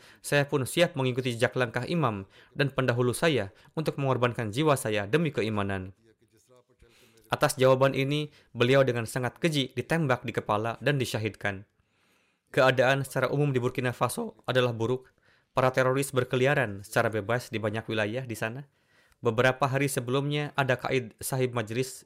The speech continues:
dinia yang datang ke rumah misi dan ia menyampaikan, "Di desa saya ada toko Ahmadi yang menjual bahan kebutuhan pokok.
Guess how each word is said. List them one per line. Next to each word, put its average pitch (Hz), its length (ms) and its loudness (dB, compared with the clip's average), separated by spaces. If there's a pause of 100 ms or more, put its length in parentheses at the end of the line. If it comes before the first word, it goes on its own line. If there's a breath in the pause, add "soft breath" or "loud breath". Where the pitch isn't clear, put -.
dinia 113 560 -4 (320 soft breath)
yang 127 240 2
datang 131 320 -2
ke - 80 -8
rumah 120 240 -4
misi 117 480 -8
dan 120 240 -2
ia 131 160 2
menyampaikan, 120 720 -4 (480 soft breath)
"Di 110 160 -4
desa 127 240 4
saya 143 560 -2
ada 127 160 2
toko - 320 0
Ahmadi 123 400 -2
yang 120 120 -2
menjual 113 360 0
bahan 117 320 -4
kebutuhan 117 400 -2
pokok. - 400 -4